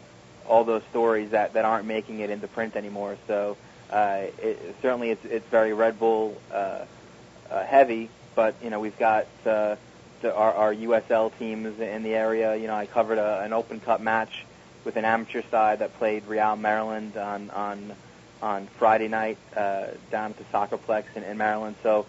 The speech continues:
uh, it's really kind of, uh, as the name says, it's, you know, Big Apple Soccer. It's, it's really soccer from, from the youth level up to the pros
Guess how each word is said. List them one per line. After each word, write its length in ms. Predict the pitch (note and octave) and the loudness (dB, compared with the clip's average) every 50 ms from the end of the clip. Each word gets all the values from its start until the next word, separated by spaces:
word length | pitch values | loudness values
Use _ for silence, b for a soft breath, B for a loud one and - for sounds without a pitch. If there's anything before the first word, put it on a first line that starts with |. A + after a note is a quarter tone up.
| B B B B - | B B B B 2
uh, 60 | A#2+ | 4
it's 280 | A#2 A#2 B2+ C3+ C3 - | 6 6 6 4 2 2
really 180 | E3+ E3+ D#3 | 2 2 2
kind 260 | - - D3 C3+ C3+ B2+ | 4 2 2 2 2 2
of, 180 | A#2+ A2+ A#2+ | 0 0 2
uh, 360 | A#2+ A#2 A2+ A2 A2 G#2+ G#2+ G#2 - - - - - | 2 4 4 4 4 2 0 -2 -6 -12 -8 -2 0
as 140 | A#2+ A#2 | 0 0
the 100 | A#2+ B2+ | 0 -2
name 200 | A#2+ A#2+ A#2 A#2 - - | -4 -4 -6 -4 0 2
says, 280 | B2 A2+ A2+ A2 G#2+ | 4 4 4 2 0
it's, 220 | A2+ A2 G#2 - G#2+ | -4 -6 -6 -8 -10
you 120 | A2+ A#2 | -10 -6
know, 120 | A2 G#2+ | -6 -6
Big 200 | G#2 - A#2+ A2+ | -4 -2 0 2
Apple 280 | A#2 A2 A2 A2 A#2 A2 - | 4 4 4 2 0 -2 2
Soccer. 340 | A#2 A2 A2 G#2+ - A2+ A2 | 2 4 4 2 2 0 -2
It's, 140 | G#2 - | -2 -2
it's 160 | A2+ G#2+ - - | -6 -10 -6 -4
really 200 | A#2+ A2+ G#2+ - - | -2 -2 -2 0 2
soccer 360 | A#2+ A2+ A2 A2 - A#2+ A2 | 4 4 4 4 2 -2 -4
from, 340 | - - - A2 G#2+ G#2+ G#2 - | -4 -4 -6 -6 -6 -8 -10 -12
from 100 | - A2+ | -10 -8
the 80 | G#2+ A2 | -8 -6
youth 260 | A2 A2+ A#2 - - | -6 -6 -8 -4 0
level 300 | A#2+ A2+ A2 A2 A2 A2 | 2 2 2 2 0 -2
up 160 | A2 G#2 - | -2 -2 -4
to 80 | - A2 | -6 -10
the 60 | G#2+ | -10
pros 420 | - - - A2+ A2 A2 G#2+ G#2+ | -6 -2 2 2 2 2 2 -2